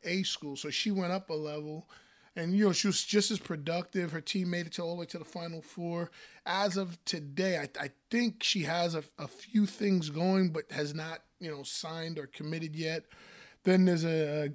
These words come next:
a, a guard out of Bishop Loughlin High School, plays for her dad.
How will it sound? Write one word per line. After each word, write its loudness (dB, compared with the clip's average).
a, -6
a -6
guard 0
out -4
of -8
Bishop 0
Loughlin -8
High -6
School, -8
plays -8
for -8
her -8
dad. -4